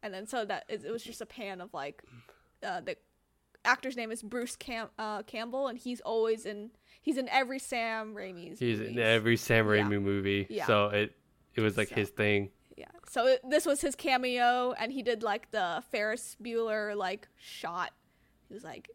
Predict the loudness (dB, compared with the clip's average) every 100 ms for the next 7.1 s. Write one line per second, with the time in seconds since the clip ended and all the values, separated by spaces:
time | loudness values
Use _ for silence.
0 | _ -2 6 6 6 0 2 2 -2 -8
1 | -14 -16 -8 -6 -2 -2 -4 -8 -14 -14
2 | -6 -4 -4 -6 -12 -14 -14 -14 _ -20
3 | -20 -20 _ _ _ _ _ _ _ _
4 | _ _ _ _ _ _ _ _ _ -20
5 | -12 -4 -2 0 -4 -8 -8 -8 -8 -10
6 | -10 -10 -8 -10 -8 -6 -6 -4 -6 -8